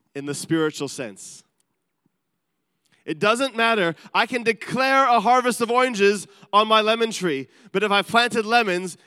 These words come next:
it's going to produce lemons. You can declare a harvest of spiritual fruitfulness over your life, but if you're not, uh, sowing to the Spirit, you're not going to produce spiritual fruitfulness in your life.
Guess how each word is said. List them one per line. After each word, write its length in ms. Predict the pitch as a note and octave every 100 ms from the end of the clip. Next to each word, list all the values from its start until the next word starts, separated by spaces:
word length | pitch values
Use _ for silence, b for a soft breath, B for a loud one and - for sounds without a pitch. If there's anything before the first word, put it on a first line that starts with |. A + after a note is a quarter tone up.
| -
it's 140 | F#3
going 220 | G#3+ G#3+
to 80 | G3
produce 320 | F#3 G3 F#3
lemons. 480 | F3+ D#3+ B2 A2 - _ _ _ _ _ b b b
You 160 | E3+ C#4
can 160 | C#4+
declare 420 | A#3+ A#3 C#4 C#4 A#3
a 100 | F#3
harvest 520 | A3+ C4 A#3+ A#3 - B
of 120 | F#3 F#3
spiritual 580 | - A#3+ C4 B3+ B3+
fruitfulness 680 | A3 A#3+ C4+ G#3+ A3 G3 - B C4+
over 240 | A#3 A3
your 180 | A3+ G#3
life, 500 | A#3 A3+ F#3+ - D4+
but 120 | G3
if 120 | G#3+ F#3+
you're 100 | G#3+
not, 400 | A3+ B3+ - - A3+
uh, 120 | A3
sowing 480 | G#3+ - C4 C#4 B3+
to 180 | - B3+
the 140 | G#3+
Spirit, 580 | F#3+ - - C4+ G3 G3+ B -
you're 140 | G3+
not 240 | G#3 B3 A3
going 220 | A#3+ A#3
to 80 | F#3+
produce 380 | G#3+ C4 A#3 b b
spiritual 640 | - - C4+ A#3 A3 A3 B -
fruitfulness 680 | - C4 G#3 A3 G3+ F3+ - B -
in 140 | A3
your 120 | G#3
life. 460 | G3 F3+ D#3+ - -